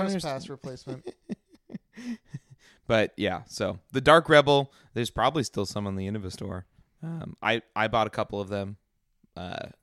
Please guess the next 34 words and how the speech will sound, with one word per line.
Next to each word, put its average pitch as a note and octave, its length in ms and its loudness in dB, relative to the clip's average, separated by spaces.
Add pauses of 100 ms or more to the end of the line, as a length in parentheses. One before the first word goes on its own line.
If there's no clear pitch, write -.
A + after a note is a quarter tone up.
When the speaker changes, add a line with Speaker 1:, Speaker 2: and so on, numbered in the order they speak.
(260)
Speaker 2:
just, - 240 -8 (400)
just - 200 -8
'cause G2+ 220 -8
I, F#2 100 -6 (280)
I F#2 60 -6
felt G2 300 -6 (120)
obligated F#2+ 540 -6
to. F#2 240 -6 (220)
Speaker 1:
No, F3+ 300 -2
as, B2+ 240 -12
as C3+ 260 -10
you C#3+ 60 -12
should. D#3+ 360 -8
Speaker 2:
<clears throat> C3 600 -8
Speaker 1:
As B2 120 -14
Speaker 2:
So, G2+ 180 -2
Speaker 1:
you - 80 -
should. A#2 120 -10 (800)
Speaker 2:
as G#2 180 -2
a, G#2 240 -4
as G#2 180 -6
a G2+ 60 -2
longtime G2+ 640 -4 (400)
Church A2+ 300 -4
of G#2 120 -10
the G#2 100 0
F G2+ 160 -2
D, G2 360 -4 (160)
Speaker 1:
I D#3 120 -2
mean, D#3+ 100 -2
Speaker 2:
um, D3+ 140 -2
Speaker 1:
you're D#3+ 240 2
the, D3+ 440 0 (120)
the C#3 400 -4